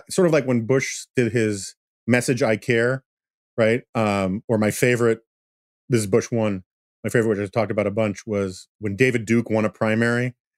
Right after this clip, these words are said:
and Bu-, Bush one came out and gave a press conference where he says, "I want to appear as if I am distancing myself as much as possible <laughs> with David Duke." You know, and it's like, that's the right thought,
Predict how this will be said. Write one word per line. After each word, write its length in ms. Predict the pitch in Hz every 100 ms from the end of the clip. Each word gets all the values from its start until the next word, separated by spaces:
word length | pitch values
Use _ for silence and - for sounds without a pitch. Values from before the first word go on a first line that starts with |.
| _ _ _ -
and 340 | 110 98 95
Bu-, 240 | 120 123 -
Bush 360 | 117 110 113 -
one 260 | 113 110 107
came 240 | - 107
out 220 | 107 107
and 80 | 101
gave 180 | 107 101
a 40 | 92
press 220 | 117 -
conference 380 | 113 98 98 -
where 80 | 98
he 60 |
says, 220 | - 98 - _ _ -
"I 80 |
want 220 | 120 143 143
to 140 | 139
appear 480 | 107 - - 185 175
as 240 | 135 123
if 240 | 135 123 -
I 120 | 113
am 120 | 107
distancing 480 | 101 127 - 131 135
myself 440 | 120 113 - 120 120
as 140 | 104
much 180 | 117 110
as 80 | 120
possible 500 | 120 117 139 160 196 220
<laughs> 40 |
with 140 | - -
David 300 | 143 247 120
Duke." 280 | 202 113 - -
You 200 | 220 - - 170
know, 100 | 139
and 120 | 196
it's 100 | 170
like, 140 | 170 - - 135 - - - -
that's 140 | 214 -
the 80 | 156
right 220 | 247 269
thought, 480 | - 294 254 151